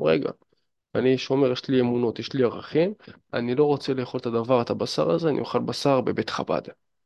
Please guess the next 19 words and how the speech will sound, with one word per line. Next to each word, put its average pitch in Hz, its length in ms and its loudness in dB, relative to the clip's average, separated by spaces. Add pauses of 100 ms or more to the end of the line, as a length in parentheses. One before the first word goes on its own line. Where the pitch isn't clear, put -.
(120)
תחשוב - 220 0
כמה 170 240 6
שליטה 143 320 2
עצמית 156 420 2
וכמה 131 600 2
זה 131 140 -2
חשוב. - 420 -6 (500)
לדעתי 117 340 0
גם 160 260 2
בגלל 123 340 -2
זה 170 200 2
גברים 135 460 -2
שהם 127 200 -4
חרדים, - 540 -2
דתיים, 160 540 0
בוגדים 135 420 2
פחות. - 480 -2 (760)
והדבר 156 520 6
האחרון, 160 580 0